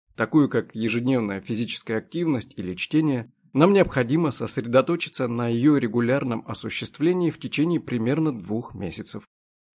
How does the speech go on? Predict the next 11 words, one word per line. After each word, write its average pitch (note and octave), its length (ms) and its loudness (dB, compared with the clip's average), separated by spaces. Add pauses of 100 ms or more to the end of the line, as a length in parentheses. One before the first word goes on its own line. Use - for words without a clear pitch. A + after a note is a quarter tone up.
(360)
Существует F3 640 0
несколько C#3+ 520 0
стратегий, C#3 540 4
которые D3+ 400 2
могут C#3 320 0
помочь C3+ 400 0
нам F#2 260 -6
сформировать A2+ 680 2
привычки A2+ 460 -2
высокой G2 400 -6
продуктивности. G2 800 -8